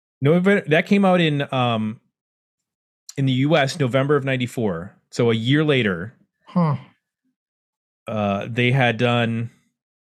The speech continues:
Speaker 1: you know, the unleaded for M T V, um, which was recorded in Morocco and London. It's quite, it was a huge deal. <coughs> So, and then Walking into,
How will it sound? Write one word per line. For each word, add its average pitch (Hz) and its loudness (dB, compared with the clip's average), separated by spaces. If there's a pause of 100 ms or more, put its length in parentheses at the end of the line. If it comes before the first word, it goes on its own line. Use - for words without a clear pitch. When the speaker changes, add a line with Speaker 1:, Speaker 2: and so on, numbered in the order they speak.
(400)
Speaker 1:
you 117 -2
know, - 0
the 110 2
unleaded 117 0 (500)
for - -6
M 110 -2
T 113 -2
V, 101 0 (1300)
um, 98 -2
which 120 -2
was 110 0
recorded 135 2
in 120 0
Morocco 151 0
and 120 -4
London. 107 -4 (1300)
It's - -14
quite, 196 0
it 143 0
was 139 2
a 120 -2
huge 214 0
deal. 139 0 (640)
<coughs> 165 -2 (160)
So, 135 0 (1400)
and 110 -2
then 127 2
Walking 147 2
into, 139 -2